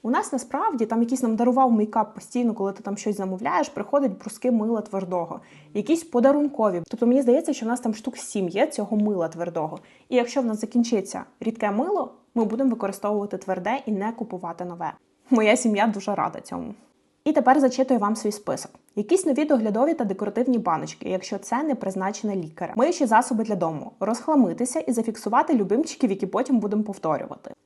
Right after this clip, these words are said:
Засоби гігієни. Звісно, якщо в нас це не закінчилося, а просто дублікати. Аксесуари якісь там, сережки, кільця, на шию щось і так далі. Ні.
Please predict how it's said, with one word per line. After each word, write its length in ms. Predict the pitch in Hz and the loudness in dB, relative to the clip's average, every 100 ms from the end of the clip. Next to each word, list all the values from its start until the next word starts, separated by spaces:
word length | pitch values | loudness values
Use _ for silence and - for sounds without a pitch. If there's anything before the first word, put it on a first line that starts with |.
| _ | _
Засоби 440 | - 254 339 302 | 4 4 4 -2
гігієни. 680 | 269 247 226 185 175 147 - - _ _ | 2 2 2 -2 -2 -4 -6 -16 _ _
Звісно, 300 | 196 208 196 | -2 0 0
якщо 240 | 175 - 185 | -4 -4 -4
в 40 | |
нас 240 | 175 175 | -4 -8
це 160 | - 180 | -2 -2
не 100 | 180 | 0
закінчилося, 760 | 175 208 208 - - - - - | -2 -2 -4 -4 -6 -6 -8 -6
а 60 | - | -4
просто 280 | 190 - | -6 -8
дублікати. 580 | 180 175 185 165 151 - - - _ _ - | -8 -8 -4 -2 -4 -8 -20 -20 _ _ 0
Аксесуари 800 | 247 - 330 311 262 208 190 180 | 0 0 -4 0 2 4 4 0
якісь 360 | 170 170 175 | -4 -6 -8
там, 160 | - 170 | -8 -12
сережки, 840 | 165 220 233 247 240 - - 220 | -6 -4 -2 -2 -2 -6 -2 -2
кільця, 720 | 220 254 254 240 - 214 214 214 | 0 2 2 0 -2 0 2 2
на 220 | 202 190 | 0 -2
шию 400 | - 247 262 254 | 0 2 4 2
щось 340 | - 214 208 | 0 -6 -6
і 20 | |
так 160 | 202 180 | -6 -4
далі. 300 | 202 269 262 - | -2 -2 -4 -6
Ні. 300 | 190 180 151 | -4 -4 -4